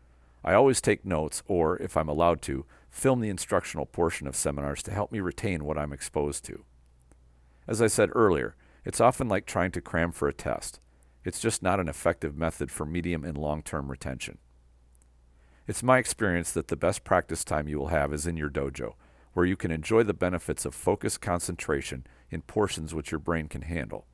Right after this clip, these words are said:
This lets you make the most of the learning process. Seminars can expose you to new material and give you great things to work on,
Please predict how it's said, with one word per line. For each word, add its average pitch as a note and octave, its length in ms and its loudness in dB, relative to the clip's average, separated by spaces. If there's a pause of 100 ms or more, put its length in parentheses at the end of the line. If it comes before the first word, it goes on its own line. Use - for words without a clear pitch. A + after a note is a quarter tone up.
(880)
This A#2+ 200 2
lets A#2 220 6
you A2 60 0
make G2+ 220 0
the F2 60 -2
most F2 380 0
of D#2+ 80 -4
the D#2+ 80 -2
learning D#2+ 300 -2
process. - 600 -6 (760)
Seminars A2+ 500 4
can F2 160 -4
expose F#2+ 460 2
you F#2 80 -2
to - 120 -6
new F2 140 -2
material D#2+ 500 0
and E2+ 180 -8
give F2+ 120 -2
you E2+ 100 -2
great F2 280 0
things E2 240 -4
to D2+ 100 -6
work F2+ 260 -2
on, A1+ 240 -4